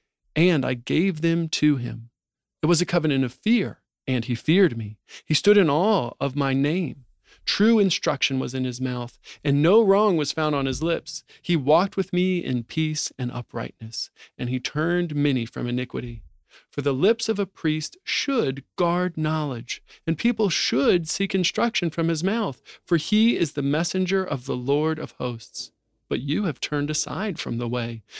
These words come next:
You have caused many to stumble by your instruction. You have corrupted the covenant of Levi, says the Lord of hosts, and so I make you despised and abased before all the people,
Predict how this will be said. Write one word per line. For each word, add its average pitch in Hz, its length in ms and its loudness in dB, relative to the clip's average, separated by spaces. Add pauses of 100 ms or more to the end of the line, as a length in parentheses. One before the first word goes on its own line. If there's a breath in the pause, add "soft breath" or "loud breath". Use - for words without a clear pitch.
(140 loud breath)
You 196 120 4
have 175 140 4
caused 202 360 0
many 170 320 4
to 147 80 0
stumble 170 540 2
by 131 180 2
your 156 340 4
instruction. 123 760 -2 (300 soft breath)
You 160 140 2
have 139 180 0
corrupted 160 640 -2
the - 80 -6
covenant 147 500 -4
of 127 180 -12
Levi, 127 460 -4 (360)
says 131 280 -2
the 127 100 -6
Lord 123 240 -2
of 120 120 -8
hosts, - 540 -8 (280 soft breath)
and 113 120 -2
so 123 520 -2 (340)
I 156 220 0
make 143 380 -2
you 143 160 -2
despised 131 720 -4
and 120 100 -6
abased 131 540 -4
before 127 420 -6
all 147 300 2
the 147 100 -6
people, 127 540 -10